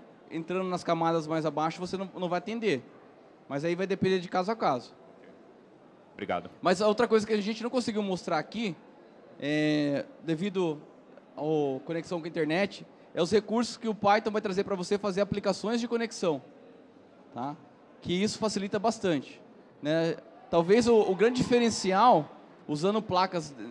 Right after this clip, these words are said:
Speaker 1: é, com Wi-Fi, é você, é,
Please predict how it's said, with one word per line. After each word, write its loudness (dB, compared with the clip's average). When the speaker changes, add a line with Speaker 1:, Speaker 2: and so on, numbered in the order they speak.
Speaker 1:
é, 2
com -2
Wi-Fi, 4
é 4
você, 2
é, 4